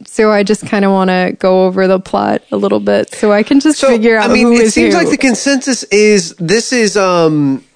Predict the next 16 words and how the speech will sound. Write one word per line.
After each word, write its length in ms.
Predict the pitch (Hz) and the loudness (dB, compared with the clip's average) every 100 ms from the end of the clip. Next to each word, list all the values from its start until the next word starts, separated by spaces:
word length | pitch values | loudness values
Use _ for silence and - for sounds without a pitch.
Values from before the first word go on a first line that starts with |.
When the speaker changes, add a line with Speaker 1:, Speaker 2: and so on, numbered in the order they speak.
| _ _ _ _ _ _ _ 190 135 | _ _ _ _ _ _ _ -14 -4
Speaker 2:
good, 500 | 185 269 277 190 143 | -2 2 2 0 0
but 340 | 170 170 165 | 0 0 -2
not 320 | 170 165 196 214 | -2 0 0 0
as 180 | 196 | 0
good 180 | 160 202 | 0 0
as 180 | 196 160 | 0 -4
the 80 | 160 | -8
first 320 | - 190 - | -2 -2 0
one 160 | 185 165 | -2 -2
because 300 | 160 175 156 | -2 -2 -2
it's 160 | 147 | -2
confusing. 680 | 165 127 - 170 147 117 110 | -4 -4 -6 -4 -4 -4 -6
It's 140 | 98 | -6
harder 320 | 131 147 143 | -4 -2 -2
to 80 | 135 | -6
follow. 800 | - 131 127 131 127 120 120 117 | -4 -2 0 2 2 2 2 -2